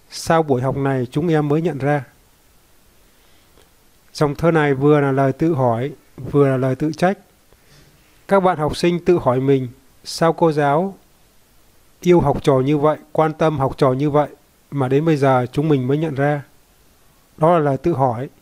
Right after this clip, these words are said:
Còn tự trách là có những lúc các bạn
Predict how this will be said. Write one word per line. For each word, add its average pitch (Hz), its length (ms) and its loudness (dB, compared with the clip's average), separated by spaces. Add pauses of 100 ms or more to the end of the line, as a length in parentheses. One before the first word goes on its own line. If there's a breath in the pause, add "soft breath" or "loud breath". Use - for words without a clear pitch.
(400 soft breath)
Còn 139 160 0
tự 165 180 2
trách 190 340 -2
là 131 200 -2 (800 soft breath)
có 156 140 0
những 185 200 0
lúc 202 160 4
các 190 160 2
bạn 165 220 0